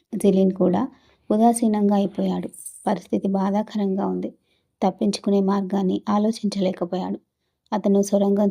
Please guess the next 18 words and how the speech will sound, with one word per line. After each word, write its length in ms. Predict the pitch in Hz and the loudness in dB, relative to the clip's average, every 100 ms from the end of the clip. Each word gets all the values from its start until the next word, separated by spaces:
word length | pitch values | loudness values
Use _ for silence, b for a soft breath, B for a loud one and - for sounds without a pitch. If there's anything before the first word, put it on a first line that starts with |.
| 214 | 2
చేయడానికి 420 | 196 196 202 208 | 0 0 -2 0
ప్రయత్నించాడు. 680 | 208 202 208 202 190 190 262 - _ _ _ - | 0 0 2 0 0 -4 -6 -12 _ _ _ -2
కానీ 380 | 202 185 254 B B B B _ | 0 2 2 B B B B _
మట్టి 300 | 220 208 208 | 0 2 2
పోవడానికి 880 | 233 226 208 202 190 185 190 190 - - 220 | 2 4 4 4 2 2 0 0 -2 -6 -2
చోటు 220 | 208 202 | -2 0
లేదు. 340 | 190 180 247 - _ _ - | 0 0 -2 -10 _ _ -4
యజమాని 420 | 196 196 196 190 | 2 4 4 2
దాన్ని 300 | 190 185 185 190 | 2 2 2 0
గమనించి 380 | 196 196 196 202 | 0 0 0 -2
చంపేస్తాడని 760 | 196 190 208 196 190 196 202 | -2 0 0 -2 -2 0 0
భయపడేవాడు. 760 | 202 196 190 190 175 190 - - - _ _ _ _ _ _ _ | 0 -2 -2 -2 -2 -2 -4 -6 -14 _ _ _ _ _ _ _
ఒకరోజు 420 | 220 220 202 202 196 | 0 4 6 6 4
జిలిన్ 420 | 196 190 202 262 B B B _ | 2 4 4 2 B B B _
చేతిలో 520 | - 233 233 233 233 | 2 4 6 4 6
నేల 300 | 214 202 208 | 6 4 4
మీద 180 | 208 208 | 4 2
కూర్చున్న 760 | 208 - 202 - 190 190 - | 0 -2 -2 0 2 0 0